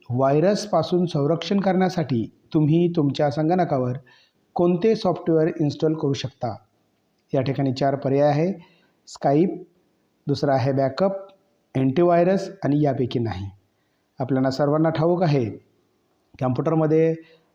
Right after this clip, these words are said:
आपण संरक्षण करण्यासाठी अँटीव्हायरस याचा वापर करतो, हे आपण इन्स्टॉल करतो. व्हायरसपासून संरक्षण करण्यासाठी आपण अँटीव्हायरस याचा वापर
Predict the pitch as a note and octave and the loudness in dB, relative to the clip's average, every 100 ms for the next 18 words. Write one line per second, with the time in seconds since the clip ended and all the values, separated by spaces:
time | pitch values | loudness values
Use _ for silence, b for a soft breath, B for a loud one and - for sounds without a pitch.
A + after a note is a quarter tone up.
0 | _ B2+ B2+ C3 B2+ C3+ C#3+ - D#3+ D#3+ | _ -6 -2 -2 -2 -2 0 0 0 2
1 | E3 E3 F3 E3+ F3+ F3+ - - C#3+ D3 | 0 0 -2 0 0 0 -4 -2 0 2
2 | F#3+ F3 E3 E3 - - C3+ C3 C#3 B2+ | 2 2 2 0 -6 -4 -2 0 -2 -2
3 | B2+ B2+ C#3+ C3 F3+ F#3+ - D3 C#3+ C#3 | -2 -4 -4 -2 -2 -4 -6 -2 -2 -2
4 | C#3+ C#3+ - _ C3 B2 E3+ E3+ F3+ E3 | -4 -4 -10 _ -8 -2 -2 0 -2 0
5 | G3 G#3+ G#3+ B B B _ C3+ C3+ D3 | -2 -2 -8 B B B _ -2 2 2
6 | E3+ F#3 D#3+ - E3+ F3 - - D3 G3+ | 0 -2 -2 -2 -4 -4 -10 -4 -2 0
7 | - G#3+ F#3+ F3 F3+ F3+ D#3+ A2+ - - | -2 0 2 2 0 -2 -2 -4 -4 -10
8 | B2+ C#3+ C#3 - D3+ D3 D3 G3 E3 D#3 | -4 -4 -4 -6 0 0 2 2 2 2
9 | D#3 D#3 - C#3+ B2+ C#3+ C3 B2 D#3+ | 0 -4 -4 -2 0 0 -2 0 -2